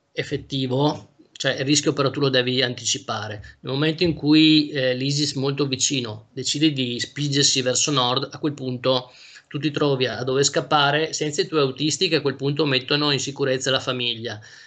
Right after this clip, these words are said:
Gli autobus sono pieni e non è che una, è una missione di venti persone, non è che la fai uscire così, e soprattutto non ti puoi trovare in una situazione di quel tipo.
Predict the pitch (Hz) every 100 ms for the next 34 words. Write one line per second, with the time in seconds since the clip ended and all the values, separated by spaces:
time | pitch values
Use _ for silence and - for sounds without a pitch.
0 | - - 139 139 170 190 190 185 156 139
1 | 139 139 151 175 196 - 139 135 143 151
2 | 156 139 139 143 139 139 135 - 160 147
3 | 143 139 143 165 - 135 131 139 131 131
4 | 139 143 - 127 127 - 127 117 120 113
5 | 117 - 131 120 113 139 147 135 131 120
6 | 127 131 113 113 117 120 117 117 113 110
7 | 120 113 110 107 123 -